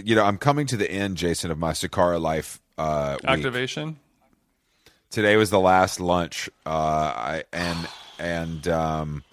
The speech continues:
Speaker 1: you know, uh, talking to a, uh, I, you know, I can't wait to eat with you. I've, we've got caviar planned.
Speaker 2: Mm-hmm. Are you, are you
Speaker 1: Um,
Speaker 2: gonna
Speaker 1: we've
Speaker 2: vlog
Speaker 1: got
Speaker 2: your last lunch, by the way?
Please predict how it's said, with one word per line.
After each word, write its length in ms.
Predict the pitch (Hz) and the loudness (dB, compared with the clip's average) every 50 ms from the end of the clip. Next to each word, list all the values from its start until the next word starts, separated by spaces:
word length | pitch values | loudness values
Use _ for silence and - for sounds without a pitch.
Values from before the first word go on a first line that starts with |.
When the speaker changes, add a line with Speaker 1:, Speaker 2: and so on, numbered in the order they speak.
| _ _ _ _ _ _ _ _ _ | _ _ _ _ _ _ _ _ _
Speaker 1:
you 140 | - 107 110 | -6 -2 0
know, 260 | 98 87 80 80 - - _ _ _ - | 2 2 2 2 0 -4 _ _ _ -8
uh, 80 | 82 - - - - - | -8 -8 -10 -12 -14 -2
talking 340 | - 165 170 185 - 165 135 | 2 4 4 4 4 0 -2
to 200 | - 139 113 92 | 2 2 2 2
a, 20 | 85 78 - | 2 0 -4
uh, 140 | 95 95 90 73 | -4 -4 -2 0
I, 160 | 90 104 104 | -2 -2 -2
you 120 | - 110 110 | -2 -2 -2
know, 180 | 101 90 90 - - _ _ - | 0 0 -2 -4 -8 _ _ 0
I 80 | 110 | 0
can't 240 | 120 - 165 151 107 | 2 2 2 2 2
wait 240 | 98 101 101 101 90 | 2 2 2 0 0
to 100 | - 101 | -4 -4
eat 80 | 98 95 | -4 -2
with 160 | 95 92 90 | -2 -2 0
you. 300 | 98 101 101 98 98 98 | 2 2 2 2 2 2
I've, 220 | 95 98 101 92 98 | 2 2 2 2 0
we've 120 | 113 101 | 0 2
got 200 | 101 98 87 - | 2 0 0 0
caviar 540 | - - 101 95 87 98 95 92 90 90 87 | 2 2 2 2 4 2 4 4 6 4 4
planned. 480 | - - 107 95 90 90 90 87 87 127 | 2 2 0 2 2 2 0 0 -2 -4
Speaker 2:
Mm-hmm. 360 | 127 127 123 123 131 - - | -4 -4 -6 -8 -6 -2 0
Are 80 | 147 160 | 2 4
you, 140 | 160 165 | 4 6
are 140 | 170 180 175 165 | 6 6 6 4
you 60 | 160 | 4
Speaker 1:
Um, 60 | 170 | 4
Speaker 2:
gonna 120 | 190 185 | 4 2
Speaker 1:
we've 80 | 170 127 | 2 2
Speaker 2:
vlog 320 | 147 151 151 151 156 165 | 4 6 8 8 8 8
Speaker 1:
got 140 | 175 101 95 | 8 6 6
Speaker 2:
your 60 | 92 147 | 6 6
last 260 | 143 143 147 143 - | 4 2 2 0 -2
lunch, 320 | 139 131 135 143 170 - - | -4 -2 -2 -2 -4 -4 -2
by 140 | 175 165 170 | -2 -2 -2
the 100 | 180 185 | 0 0
way? 220 | 185 185 196 190 | 0 0 -2 -2